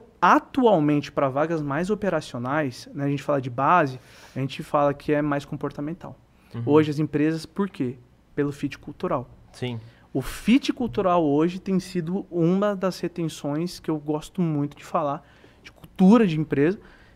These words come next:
Speaker 1: que assim, não adianta você contratar um cara porque ele é proativo.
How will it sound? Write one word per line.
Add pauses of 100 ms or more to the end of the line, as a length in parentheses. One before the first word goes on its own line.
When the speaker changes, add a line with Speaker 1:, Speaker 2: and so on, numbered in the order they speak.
(100)
Speaker 1:
que
assim,
não
adianta
você
contratar
um
cara
porque
ele
é
proativo.